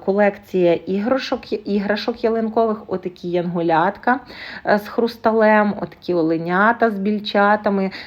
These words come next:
Це вже така, м, знаєте, ставити просто можна під ялинку, можна десь, е, прикрасу стола. Е, є такі, е, красиві, дивіться,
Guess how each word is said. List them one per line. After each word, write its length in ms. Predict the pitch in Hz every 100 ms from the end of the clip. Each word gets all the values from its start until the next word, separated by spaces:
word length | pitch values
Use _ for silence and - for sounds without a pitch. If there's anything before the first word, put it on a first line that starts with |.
| -
Це 160 | - 175
вже 140 | 165
така, 420 | 156 - 170 156
м, 760 | - 165 165 160 156 151 151 156
знаєте, 320 | 175 175 175
ставити 460 | 160 - 175 170 175
просто 380 | 175 180 180 180
можна 280 | 180 160 160
під 260 | 160 156
ялинку, 560 | 151 147 202 285 247 180
можна 320 | 156 156 160
десь, 420 | 160 165 160 -
е, 160 | 156 156
прикрасу 560 | 175 170 175 160 -
стола. 560 | 156 - 165 175 208 262 - - - - -
Е, 80 |
є 300 | 180 165 185
такі, 360 | 180 - - 202
е, 420 | 190 - 170 170 165
красиві, 920 | - 180 190 - - 208 202 180 180
дивіться, 800 | 156 170 170 175 165 - 160